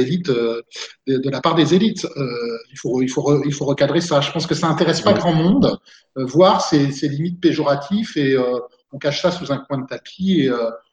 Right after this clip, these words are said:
Speaker 1: euh, sans mauvais jeu de mots. <laughs> Et, euh,
Speaker 2: Oui,
Speaker 1: et
Speaker 2: non, mais
Speaker 1: voilà,
Speaker 2: je,
Speaker 1: quoi.
Speaker 2: oui, je
Speaker 1: Ouais.
Speaker 2: suis, je vois le,
Speaker 1: C'est,
Speaker 2: je vois
Speaker 1: moi,
Speaker 2: le,
Speaker 1: c'est
Speaker 2: je vois le
Speaker 1: l'explication que j'ai par rapport à, à des, des vrais pays de foot, toutes les grandes capitales, euh, Londres, Rome, et puis même des villes pas capitales, Manchester, Turin,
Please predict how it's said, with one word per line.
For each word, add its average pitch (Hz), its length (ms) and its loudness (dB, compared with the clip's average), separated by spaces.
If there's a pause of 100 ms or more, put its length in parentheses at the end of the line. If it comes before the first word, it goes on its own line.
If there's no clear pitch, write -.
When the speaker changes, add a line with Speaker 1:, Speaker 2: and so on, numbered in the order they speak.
(380)
Speaker 1:
euh, 113 560 -10
sans - 160 -14
mauvais 113 200 -6
jeu 113 140 -4
de 127 60 -10
mots. 185 300 6
<laughs> - 40 -2
Et, 160 260 4
euh, 131 140 4 (560)
Speaker 2:
Oui, 113 140 8
Speaker 1:
et 139 180 8
Speaker 2:
non, 131 120 4
mais 139 80 2
Speaker 1:
voilà, 117 180 0
Speaker 2:
je, 120 40 -8
Speaker 1:
quoi. 110 140 -4 (100)
Speaker 2:
oui, 123 240 4
je 107 60 -2
Speaker 1:
Ouais. 110 280 2
Speaker 2:
suis, 98 240 -2
je 92 100 -6
vois 104 100 6
le, 101 100 4
Speaker 1:
C'est, 98 160 6
Speaker 2:
je 95 100 0
vois 107 80 6
Speaker 1:
moi, 226 100 8
Speaker 2:
le, - 60 2
Speaker 1:
c'est - 20 2
Speaker 2:
je 220 40 4
vois - 0 -
le - 40 4
Speaker 1:
l'explication 190 460 2
que 165 60 0
j'ai 170 100 2 (220)
par 151 120 -2
rapport 170 260 0
à, 151 220 0
à 151 60 -6
des, 139 240 -4
des 139 120 -4
vrais 175 240 -4
pays 151 160 -2
de 147 60 -8
foot, 180 320 -10
toutes 147 160 -14
les - 60 -4
grandes 143 240 -4
capitales, 143 540 -6
euh, 117 120 -10
Londres, 135 440 -4
Rome, 131 360 0
et 101 80 -8
puis - 260 -20
même 123 180 -8
des 113 100 -8
villes - 200 -16 (180)
pas 120 120 -10
capitales, 127 420 0
Manchester, 123 600 0 (180)
Turin, 147 400 -2